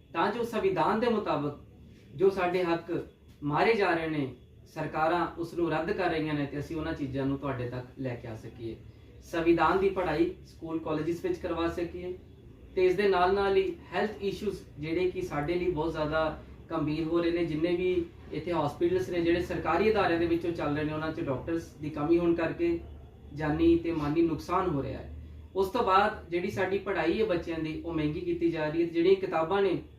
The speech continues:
ਉਹ ਸਕੂਲ, ਕਾਲਜਿਸ ਦੇ ਵਿੱਚੋਂ ਨਹੀਂ, ਜਦਕਿ ਕਿਸੇ ਹੋਰ ਜਗ੍ਹਾ ਤੋਂ ਜਾ ਕੇ ਲੈਣੇ ਪੈ ਰਹੀਆਂ ਨੇ।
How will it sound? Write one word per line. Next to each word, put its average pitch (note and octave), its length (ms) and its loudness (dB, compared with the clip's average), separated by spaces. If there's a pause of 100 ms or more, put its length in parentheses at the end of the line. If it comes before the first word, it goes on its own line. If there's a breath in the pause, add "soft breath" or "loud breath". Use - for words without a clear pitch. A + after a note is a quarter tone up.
(340)
ਉਹ F3 80 -2
ਸਕੂਲ, E3 320 -2
ਕਾਲਜਿਸ C#3+ 360 -2
ਦੇ D3 100 -4
ਵਿੱਚੋਂ C#3 260 -4
ਨਹੀਂ, C#3+ 420 -2
ਜਦਕਿ C3+ 340 -6
ਕਿਸੇ D3+ 280 -8
ਹੋਰ E3 240 2
ਜਗ੍ਹਾ E3 220 0
ਤੋਂ C3+ 140 -4
ਜਾ B2 160 -4
ਕੇ F#3+ 220 -8 (360)
ਲੈਣੇ E3+ 220 0
ਪੈ C3+ 220 -8
ਰਹੀਆਂ G#2+ 280 -10
ਨੇ। - 380 -16